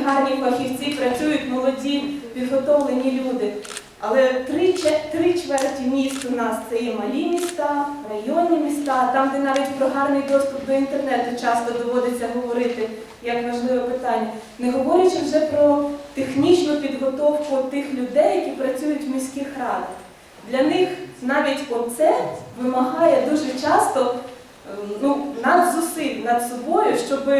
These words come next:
щось таке провернути, щоб щось таке розмістити на своїй веб-сторінці і налагодити діалог з громадянами.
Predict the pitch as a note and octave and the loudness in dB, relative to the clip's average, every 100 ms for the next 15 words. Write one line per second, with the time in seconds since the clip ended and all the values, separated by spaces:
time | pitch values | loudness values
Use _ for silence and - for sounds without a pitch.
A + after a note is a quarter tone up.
0 | B3 A#3 D#4 F4 D#4 C4 D4+ D4 C#4+ B3 | 2 0 0 -2 0 0 2 2 0 0
1 | A#3+ B3 D#4+ G4 F#4 D#4 C#4+ B3+ - D4+ | 0 2 2 2 0 -2 -4 -6 -6 -6
2 | - C#4+ D4 C4+ B3+ B3 B3+ D4+ D4 B3+ | -6 -4 -2 0 0 -2 -4 -2 -2 -2
3 | B3 - C4 B3+ A#3 A#3+ C4 C4 F4 F#4 | -2 -4 -6 -4 -4 -4 -4 -4 -2 -2
4 | B3+ B3 C4+ D#4 D4 - B3+ - A3+ A3+ | -2 0 2 2 0 -4 -8 -2 2 4
5 | D4+ C4+ C4 B3+ A3 G3+ F#3+ | 2 0 -2 -4 -2 -4 -4